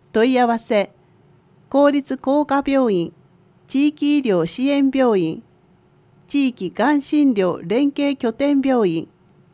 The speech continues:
滋賀医科大学地域医療教育研究拠点。二次元コードがあります。電話、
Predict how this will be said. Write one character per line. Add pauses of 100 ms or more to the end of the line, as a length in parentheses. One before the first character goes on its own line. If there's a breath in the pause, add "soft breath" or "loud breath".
(760)
滋
賀
医
科
大
学 (200)
地
域
医
療 (200)
教
育
研
究
拠
点。 (1700)
二
次
元
コ
ー
ド
が
あ
り
ま
す。 (1700 soft breath)
電
話、